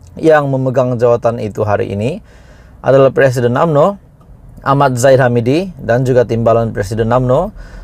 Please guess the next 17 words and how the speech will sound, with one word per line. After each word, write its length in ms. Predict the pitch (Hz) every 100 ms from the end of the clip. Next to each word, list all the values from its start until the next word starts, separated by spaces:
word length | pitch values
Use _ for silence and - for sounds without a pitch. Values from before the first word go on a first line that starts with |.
| -
Muhammad 400 | - 123 127 127
Hasan 400 | 127 123 180 123
ataupun 400 | - 104 104 113
Tokmat. 360 | 110 - 107 - - - - - - - - - -
Banyak 280 | 151 226 226
yang 200 | 233 202
berpendapat 640 | 185 170 165 147 - 160
bahawa, 640 | - 135 131 127 185 190 - _ _ - - - - -
em, 920 | 127 131 127 127 123 123 123 120 127 - - _ _ _ - -
sekiranya 480 | - 156 175 214 196
tidak 280 | 151 165 147
dipertandingkan 720 | 143 135 131 135 143 156 151
dua 200 | 135 147 127
jawatan 400 | 127 120 113 104
itu, 400 | 87 104 180 233 - - - - - - - -
parti 440 | 131 123 - 113
itu 320 | 110 170 208